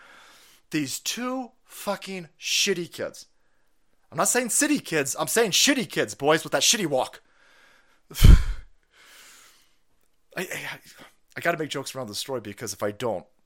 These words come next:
if I don't feed you this story with a little bit of lulz, you'll punch the fucking screen. And I can't have you guys punching screens out there.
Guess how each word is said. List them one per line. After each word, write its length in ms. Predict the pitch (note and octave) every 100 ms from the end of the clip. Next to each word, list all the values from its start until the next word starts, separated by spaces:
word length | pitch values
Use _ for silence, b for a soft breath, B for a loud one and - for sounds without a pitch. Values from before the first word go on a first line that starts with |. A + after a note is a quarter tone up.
| _ _ -
if 80 | C3+
I 60 |
don't 180 | D#3+ G3
feed 280 | - F3+ C#3
you 80 | C#3
this 200 | C3+ -
story 280 | - C#3
with 120 | A2 A2
a 40 |
little 240 | A2+ C3+
bit 100 | C3+
of 60 | A#2
lulz, 320 | G#2+ B2+ C#3
you'll 160 | - A2+
punch 340 | - D3 -
the 80 | -
fucking 240 | G#2 G2+ F#2
screen. 360 | - A2 F#2 -
And 80 | G#2
I 40 |
can't 220 | - C#3+
have 160 | A#2+ A#2+
you 60 |
guys 180 | G#2+ G2
punching 340 | - G#2 - F2+
screens 380 | - F#2 D#2+
out 160 | D2+ C2+
there. 180 | C#2